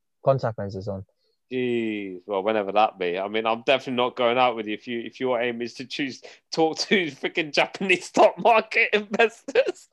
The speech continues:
Speaker 2: <laughs> Who the hell am I? Who the hell am I? How the hell am I gonna enjoy myself?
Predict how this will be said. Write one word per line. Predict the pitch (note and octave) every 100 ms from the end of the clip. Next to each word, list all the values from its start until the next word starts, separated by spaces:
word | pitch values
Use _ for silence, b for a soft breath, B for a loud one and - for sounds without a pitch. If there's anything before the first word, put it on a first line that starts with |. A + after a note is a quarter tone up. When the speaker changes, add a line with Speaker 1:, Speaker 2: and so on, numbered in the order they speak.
| - -
Speaker 2:
<laughs> | - - -
Who | B3
the | G#3 F#3 G#3 G#3 F3+ -
hell | G4+ A#3+
am | A3+
I? | A3+
Who | B3 B3
the | B3+
hell | A#3+ -
am |
I? | A#3 B3+ C4+
How | C#4 B3+
the | B3
hell | A#3+
am | A#3
I | F#3+
gonna | F3 A3
enjoy | - A3+ G#3
myself? | G3 - - -